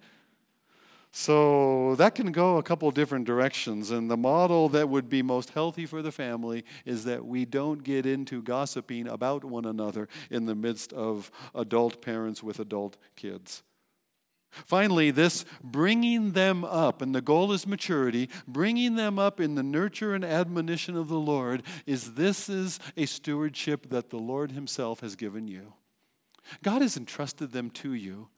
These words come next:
that you are, this is not up to you, you are the agents of his care. You as parents are the agents of God's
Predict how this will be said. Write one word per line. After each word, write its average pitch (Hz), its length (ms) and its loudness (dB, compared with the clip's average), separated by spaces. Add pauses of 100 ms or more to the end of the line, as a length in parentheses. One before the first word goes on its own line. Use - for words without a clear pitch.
(800)
that 180 180 4
you 220 300 2
are, 180 320 6 (720)
this 190 160 -2
is 202 60 -2
not 175 160 4
up 190 140 2
to 175 100 -2
you, 170 280 2 (140)
you 190 240 -2
are 208 140 2
the 175 160 -4
agents 170 560 -2
of 156 220 -8
his 190 420 -6
care. 101 460 -12 (600)
You 233 320 2
as 208 140 2
parents 196 580 0
are 175 180 0
the 156 200 0
agents 180 640 -2
of 135 400 -6
God's 180 640 -4